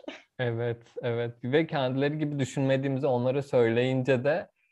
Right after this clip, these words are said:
gerçekten sanki dünyanın en şaşırtıcı şeyini söylemişiz gibi şok oluyorlar. Halbuki bizim onlara daha fazla şok olduğumuzun farkında değiller. <laughs> Söyledikleri şeyin daha trajikomik ve, e, no-, <laughs> hani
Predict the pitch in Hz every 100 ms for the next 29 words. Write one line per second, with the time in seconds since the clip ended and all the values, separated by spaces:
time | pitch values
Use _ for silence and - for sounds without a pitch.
0 | _ _ - 127 135 139 - 147 151 143
1 | 143 131 131 135 135 135 147 139 135 135
2 | 139 131 127 120 151 131 131 127 131 135
3 | 147 131 143 - 139 135 139 117 117 135
4 | 135 131 131 139 131 127 143 139 139 139
5 | 135 143 143 156 139 127 139 135 - -
6 | _ - 135 143 131 135 135 139 139 139
7 | 131 123 - 139 139 131 127 127 117 110
8 | 110 - 151 - 156 143 143 131 131 135
9 | 131 127 131 143 - - _ - 139 135
10 | 131 143 135 139 135 135 135 135 - _
11 | - - - 143 135 - - 165 190 185